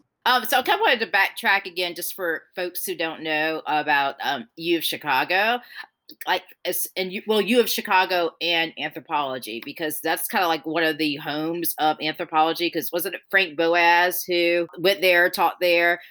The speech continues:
So that's kinda like the holy grail. So if you are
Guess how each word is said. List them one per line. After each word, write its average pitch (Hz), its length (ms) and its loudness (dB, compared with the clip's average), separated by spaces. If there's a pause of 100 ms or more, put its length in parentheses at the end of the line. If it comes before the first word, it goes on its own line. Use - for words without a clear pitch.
So 190 140 -2
that's 202 240 2
kinda 240 120 0
like 196 160 0
the 196 120 0
holy 190 340 2
grail. 165 460 0
So 151 360 -4
if 151 180 -8
you 208 340 -10
are 175 420 -2